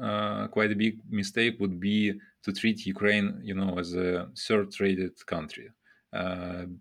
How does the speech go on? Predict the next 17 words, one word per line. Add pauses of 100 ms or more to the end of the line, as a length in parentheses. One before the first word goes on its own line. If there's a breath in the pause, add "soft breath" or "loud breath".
believing
that
you
can
come
here
with
some
cheap,
shitty
product
and,
uh,
we
will
take
it.